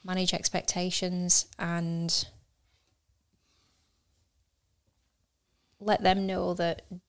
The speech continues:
despite kind of what was going on, you know, from our perspective, we were still completely committed to, to being there for them on their day. So even though that ultimately meant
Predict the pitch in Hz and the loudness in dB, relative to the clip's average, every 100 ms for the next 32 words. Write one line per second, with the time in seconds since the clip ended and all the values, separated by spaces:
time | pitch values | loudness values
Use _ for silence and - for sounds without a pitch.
0 | _ _ - - - 185 - 180 175 180 | _ _ 2 2 4 0 -2 -4 -4 -4
1 | - 165 170 170 170 185 202 196 - - | -4 -4 -4 -4 -4 -2 -4 -6 -10 -20
2 | _ _ - 175 170 165 165 165 - - | _ _ -16 -8 -4 -2 -2 -6 -14 -20
3 | - - 180 185 - - 180 - - 190 | -20 -8 -4 0 4 4 4 0 2 2
4 | 185 - - - _ _ _ _ _ _ | 0 -4 -10 -14 _ _ _ _ _ _
5 | - 180 175 185 180 - - 175 175 175 | -18 -6 -4 -2 2 4 4 2 2 0
6 | 170 - 175 - 175 - - 170 - 170 | -4 -8 -6 -4 -4 -6 -6 -2 -2 -2
7 | 170 - - 185 165 170 - - - - | -6 -8 -6 -4 -4 -4 -10 -20 -20 -16
8 | - 180 175 175 170 - 170 170 170 165 | -4 0 0 0 -4 -2 -2 -2 -4 -4
9 | 160 165 196 214 - - _ _ - _ | -2 0 0 0 -4 -20 _ _ -20 _
10 | _ - _ _ - - 175 170 170 170 | _ -20 _ _ 6 8 10 6 4 0
11 | - _ _ _ _ - 185 180 180 175 | -6 _ _ _ _ -6 0 2 4 4
12 | 175 175 160 202 175 - 175 - 165 165 | 4 2 4 2 2 2 0 -2 -2 -2
13 | 165 | -4